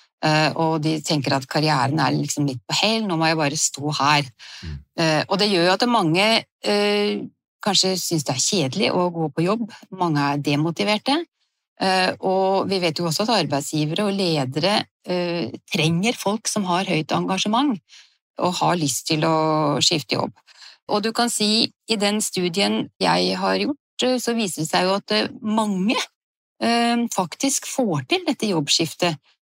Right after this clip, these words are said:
Speaker 1: eh, selv om de er mellom seksti og sytti år. Den eldste var syttién år, som hadde da skiftet jobb, som jeg, eh, snakket med. Sånn at, eh, jeg tror nok ikke det er helt, eh, umulig. Eh, det som er viktig, er å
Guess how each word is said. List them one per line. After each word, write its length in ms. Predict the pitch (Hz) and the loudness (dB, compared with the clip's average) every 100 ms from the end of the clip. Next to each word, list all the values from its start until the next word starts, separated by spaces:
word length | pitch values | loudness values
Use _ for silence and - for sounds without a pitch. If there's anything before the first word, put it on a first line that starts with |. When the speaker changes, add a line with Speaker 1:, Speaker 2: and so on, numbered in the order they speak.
| _ | _
Speaker 1:
eh, 240 | 185 180 123 | 0 0 0
selv 340 | - 180 180 | 0 0 0
om 80 | 226 | 0
de 80 | 254 | 2
er 100 | 170 | 2
mellom 280 | 156 151 165 | 4 2 0
seksti 380 | - 131 - | -2 -4 -2
og 60 | 160 | -2
sytti 340 | - 123 - | -2 -6 -6
år. 140 | 127 127 - - | -6 -8 -10 -6
Den 120 | 190 | -2
eldste 320 | 196 151 - | 0 0 -2
var 100 | 190 | -2
syttién 640 | 165 175 - - 151 170 175 | -2 -2 -2 -2 0 0 0
år, 200 | 233 220 | 0 -2
som 240 | - 160 | -4 -4
hadde 240 | 165 165 | -2 -2
da 300 | 160 151 147 151 | 0 0 0 0
skiftet 480 | - 147 - 143 - | 0 -2 -6 -8 -4
jobb, 280 | 143 143 151 | -4 -4 -4
som 140 | - 147 | -2 -2
jeg, 260 | 139 147 - _ _ _ _ | -2 -6 -14 _ _ _ _
eh, 300 | 147 135 - - | -2 -2 -2 -2
snakket 360 | 170 143 - - | -2 -2 -2 -4
med. 160 | - - - - | -4 -10 -20 -12
Sånn 200 | - 214 | -4 0
at, 200 | 233 226 247 | 0 2 2
eh, 160 | 254 - | 0 2
jeg 180 | 233 240 | -2 0
tror 240 | - 190 190 | -2 0 0
nok 140 | 208 | 0
ikke 280 | 226 - 285 | -2 -2 0
det 120 | - | 0
er 320 | - 151 175 214 | 2 2 2 2
helt, 640 | - - 160 185 - - | -4 -4 0 -2 -4 -2
eh, 320 | 196 196 202 - | 0 2 0 0
umulig. 420 | 214 202 240 339 - - - _ _ | -2 0 0 0 -2 -14 -20 _ _
Eh, 220 | 208 208 208 190 | 0 2 2 0
det 160 | 185 | 0
som 120 | - | 0
er 60 | 233 | 0
viktig, 460 | 220 - - 349 - - | -2 -4 0 0 0 2
er 320 | 175 175 196 | 4 2 2
å 320 | 196 208 | 0 0